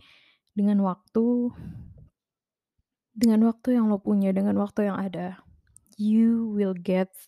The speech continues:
through it. Dan setiap masalah itu harus dihadapi ya.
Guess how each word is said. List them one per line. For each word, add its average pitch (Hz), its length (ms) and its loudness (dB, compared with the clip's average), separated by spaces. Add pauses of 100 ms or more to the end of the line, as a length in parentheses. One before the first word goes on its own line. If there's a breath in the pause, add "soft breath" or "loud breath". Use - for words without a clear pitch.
(140)
through 190 560 0
it. 180 160 -8 (1000 soft breath)
Dan 202 240 2
setiap 202 320 -4
masalah 208 400 -4
itu - 80 -10
harus 247 320 -6
dihadapi 196 640 -4
ya. 247 80 -4